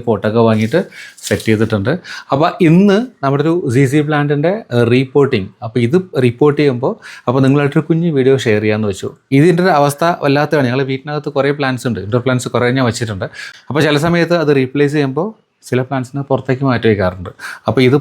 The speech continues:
പുറത്ത് വെച്ചു, ഞാൻ കെയർ കൊടുത്തില്ല. രണ്ട് രണ്ടര മാസം പുറത്ത് തന്നെ ഇരിക്കുകയായിരുന്നു.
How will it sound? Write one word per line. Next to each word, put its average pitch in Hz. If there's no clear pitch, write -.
പുറത്ത് 135
വെച്ചു, 143
ഞാൻ 135
കെയർ 139
കൊടുത്തില്ല. 120
രണ്ട് 110
രണ്ടര 120
മാസം 127
പുറത്ത് 117
തന്നെ 123
ഇരിക്കുകയായിരുന്നു. 117